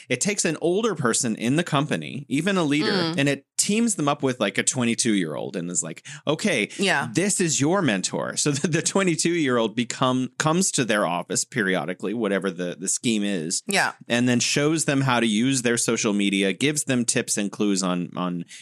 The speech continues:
Speaker 1: you know, how to use. So basically, it's like what the, the people at Denver Seven are doing.
Speaker 2: Yeah.
Speaker 1: But now this is in, in-house in your company where you, you,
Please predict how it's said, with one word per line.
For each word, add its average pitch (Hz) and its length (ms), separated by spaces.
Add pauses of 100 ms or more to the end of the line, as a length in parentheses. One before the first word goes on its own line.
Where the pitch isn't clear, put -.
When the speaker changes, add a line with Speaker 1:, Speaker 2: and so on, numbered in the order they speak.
Speaker 1:
you 98 80
know, 85 300
how 110 340
to 110 140
use. 98 400 (200)
So 175 100
basically, 190 580
it's 135 180
like 123 200
what 135 160
the, 120 260
the 110 320
people 135 320
at 95 120
Denver 113 320
Seven 113 360
are 92 100
doing. 85 340 (200)
Speaker 2:
Yeah. 165 280
Speaker 1:
But - 140
now 147 200
this 135 200
is 107 200
in, 165 240
in-house 165 520
in 143 180
your 139 120
company 131 480
where 104 140
you, 117 340
you, 120 60